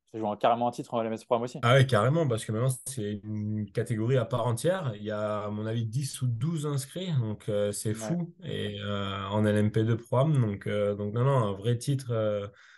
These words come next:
Speaker 2: un vrai titre à jouer. Je vais être contre, euh, contre Nicolas Lapierre en plus, pour la petite histoire.
Speaker 1: C'est vrai, ouais.
Speaker 2: Donc, euh, donc voilà, contre mon coéquipier et ami. Donc, euh, non, non, ça va être, ça va être chouette.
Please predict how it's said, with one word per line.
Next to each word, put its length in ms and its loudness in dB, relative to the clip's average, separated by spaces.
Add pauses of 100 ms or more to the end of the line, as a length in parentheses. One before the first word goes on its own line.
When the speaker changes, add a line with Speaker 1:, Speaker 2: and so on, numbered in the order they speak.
(260)
Speaker 2:
un 140 0
vrai 160 2
titre 240 0
à 80 4
jouer. 240 2
Je 80 0
vais 60 2
être 140 -4
contre, 360 -2
euh, 320 0 (280)
contre 260 2
Nicolas 380 2
Lapierre 400 -2
en 120 -2
plus, 260 -2
pour 140 -6
la 100 -2
petite 240 -10
histoire. 540 2 (200)
Speaker 1:
C'est 80 2
vrai, 220 6
ouais. 80 4
Speaker 2:
Donc, 180 0
euh, 420 0
donc 160 2
voilà, 300 6 (140)
contre 220 -4
mon 200 0
coéquipier 600 0
et 60 4
ami. 260 2
Donc, 280 -4
euh, 120 -6
non, 140 -4
non, 180 -2
ça 120 -6
va 60 -8
être, 320 -8
ça 120 -4
va 80 0
être 60 -4
chouette. 280 -6